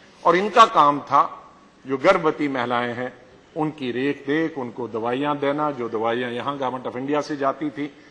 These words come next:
और उनको हॉस्पिटल लेना, हॉस्पिटल लेने के लिए, आ, एम्बुलेंसेज जिनकी चर्चा मैं आगे करूंगा वो प्रदान की गई, दवाइयां उनको दी गई। तो इनके बा-, इसके बारे में भी, अ,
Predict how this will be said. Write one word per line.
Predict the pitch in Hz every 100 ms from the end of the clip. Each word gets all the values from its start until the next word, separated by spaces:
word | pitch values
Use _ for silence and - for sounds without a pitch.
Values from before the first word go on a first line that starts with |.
| - - -
और | 202
उनको | 165 147 139
हॉस्पिटल | 120 135 - 151 151
लेना, | 143 143 147 147 - - -
हॉस्पिटल | 143 139 151 147 139
लेने | 139 135
के | 131 139
लिए, | 127 131 123 - - - - -
आ, | 135 127 110 107 - - -
एम्बुलेंसेज | 143 139 139 139 - 135
जिनकी | 120 120 113 120
चर्चा | 127 - 131
मैं | 120
आगे | 120 143 156
करूंगा | 147 139 143 143
वो | 123 120 147
प्रदान | - - 135 135 139
की | 139 139
गई, | 135 143 143
दवाइयां | 117 110 127 143 139 131 - - -
उनको | 139 131 135
दी | 127 127
गई। | 120 123 - - - _
तो | 147 -
इनके | 180 220 202 196
बा-, | 147 135 139
इसके | - 202
बारे | 170 131 123
में | 123 117
भी, |
अ, | 117